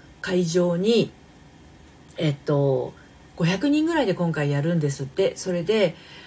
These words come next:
なので、当たりませんでした。チケットが取れませんでしたので、あの、三月下旬から四月の頭にかけて苗場でライブをやるんですが、私は行けないんですね。ですので、今年は二月のその苗場の雪を見ていないので、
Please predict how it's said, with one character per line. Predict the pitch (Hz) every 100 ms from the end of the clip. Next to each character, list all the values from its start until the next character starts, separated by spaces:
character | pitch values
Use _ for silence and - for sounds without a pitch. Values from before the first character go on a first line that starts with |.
| - -
な | 190
の | 190 156
で、 | 170 175 156 113 - -
当 | 170
た | 208
り |
ま | 226 214
せ | 226 196
ん |
で | 139
し | 139 -
た。 | - -
チ | - -
ケ |
ッ | 240
ト | -
が | 135
取 | 135 156
れ |
ま | 190 202
せ | 214 196
ん |
で | 147
し | 156
た | 139
の | 160
で、 | 156 196 175 - - - -
あ | 165
の、 | 165 156 160
三 | 254 247
月 | 202 151
下 | 160
旬 | 180 180
か | 190
ら |
四 | 180
月 | 190 208
の | 226
頭 | 233 254 233
に | 185
か | 170
け |
て | 156 151 139 - -
苗 | 165 165
場 | 170
で | 170
ラ | 180 185
イ |
ブ | 160
を | 143 135 -
や | 139
る | 151 165
ん | 165
で | 147
す | 143 139
が、 | 156 147
私 | 139 156 175
は | 135
行 | 131
け | 170
な | 185
い | 170
ん |
で | 123
す | - 160
ね。 | 214 - - - -
で | 208
す | 196 180
の |
で、 | 147
今 | 139 160
年 | 196 180
は | 196 196 143
二 | 143 165
月 | 180 180 180
の | 190 214
そ | 175
の | 151 143
苗 | 143 170
場 | 185
の | 185
雪 | 180 - 185
を |
見 | 143 208
て | 185
い | 147
な | 185
い | 208
の | 156
で、 | 139 170